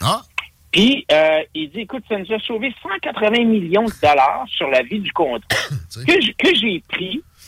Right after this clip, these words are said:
Speaker 2: pour pouvoir réinvestir dans les, les infrastructures de la ville. Mais encore faut-il que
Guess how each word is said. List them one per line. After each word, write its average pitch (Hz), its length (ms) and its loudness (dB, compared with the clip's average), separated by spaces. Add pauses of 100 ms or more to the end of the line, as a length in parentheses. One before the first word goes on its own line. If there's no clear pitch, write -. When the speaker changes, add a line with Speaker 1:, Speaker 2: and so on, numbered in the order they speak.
(220)
Speaker 2:
pour 285 180 2
pouvoir 180 380 2
réinvestir 214 760 -2
dans 143 220 0
les, 131 180 -8
les 123 220 -10
infrastructures 151 600 -4
de 160 60 4
la 127 60 4
ville. 139 180 0
Mais 120 80 0
encore 320 320 2
faut-il 262 480 -2
que 190 280 2